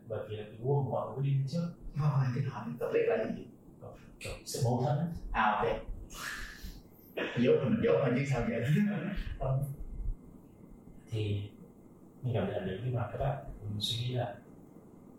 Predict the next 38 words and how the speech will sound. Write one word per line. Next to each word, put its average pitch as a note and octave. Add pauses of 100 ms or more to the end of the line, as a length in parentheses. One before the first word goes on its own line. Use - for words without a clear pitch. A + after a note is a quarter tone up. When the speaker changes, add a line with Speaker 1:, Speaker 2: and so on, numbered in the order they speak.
(140)
Speaker 1:
à, - (300)
tôi A2+
đã A#2+ (100)
làm A2
hết C#3
cả - (140)
rồi -
thì A#2+
Speaker 2:
Ừ. F3 (1500)
Speaker 1:
đúng B2+
là E3+
cái - (160)
ở -
những F3
thời C#3
điểm -
nhất -
định - (100)
thì G#2
cái G2+
sự -
hiểu - (120)
biết, C#3 (120)
cái - (120)
kỹ D3
năng, D3 (120)
cái -
khả -
năng A#2+
của -
chúng B2
ta A#2+
nó, - (160)
nó E3
ở -
cái B2
tầm G#2
đó. -